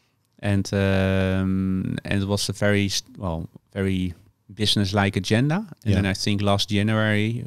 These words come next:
Speaker 1: we got feedback from the team, and we changed it completely.
Speaker 2: Okay.
Speaker 1: So, um, eh, because, uh, and the feedback was sp-, mainly around reflection
Speaker 2: Yeah.
Speaker 1: and listening.
Speaker 2: Yeah.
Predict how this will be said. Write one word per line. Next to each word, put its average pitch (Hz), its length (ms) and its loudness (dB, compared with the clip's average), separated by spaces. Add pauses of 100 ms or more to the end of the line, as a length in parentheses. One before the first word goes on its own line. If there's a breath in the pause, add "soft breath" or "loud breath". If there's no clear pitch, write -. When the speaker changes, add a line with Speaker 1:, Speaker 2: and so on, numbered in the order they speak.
Speaker 1:
we 101 160 -8
got 98 200 -2
feedback 135 500 -4 (440)
from 110 160 -4
the 110 80 2
team, 170 400 0
and 104 160 0
we 104 240 0 (160)
changed 117 320 0
it 110 120 -4
completely. 127 520 -4 (180)
Speaker 2:
Okay. 131 340 4 (680)
Speaker 1:
So, 98 580 0
um, 95 400 0
eh, 151 100 -2
because, 110 360 -6
uh, - 1000 -6 (1120)
and 104 140 2
the 101 40 2
feedback 127 300 2
was 107 200 2
sp-, 104 280 -4
mainly 127 280 4
around 95 540 0 (160)
reflection - 600 -4 (640)
Speaker 2:
Yeah. 110 140 -2 (180)
Speaker 1:
and 98 120 0
listening. 92 480 2 (600)
Speaker 2:
Yeah. 117 180 0